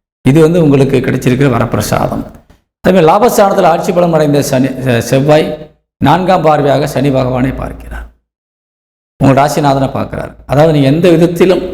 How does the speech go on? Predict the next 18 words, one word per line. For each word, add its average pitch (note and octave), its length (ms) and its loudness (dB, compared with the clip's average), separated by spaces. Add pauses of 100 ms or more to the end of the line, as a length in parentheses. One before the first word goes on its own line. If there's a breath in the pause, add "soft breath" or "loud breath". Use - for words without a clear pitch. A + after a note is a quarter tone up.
இந்த A#2+ 220 -2
சனி D#3 180 2
வக்கரமாயிட்டா D#3 560 2
நமக்கு B2+ 220 0
வந்து C#3 160 2 (180)
வைப்ரேஷன் C#3+ 480 2 (680)
நெகட்டிவா D#3 440 2 (100)
மாறும். A#2 320 -2 (100)
அதாவது B2 320 0 (200)
என்ன B2+ 180 2
செய்ய C#3 220 2
போறோம், C#3 240 2
ஏது C#3 180 2
செய்ய C#3+ 160 4
போறோம், C3+ 240 2
நமக்கு C3+ 240 4
யார் C#3 220 2
என்ன C#3 100 6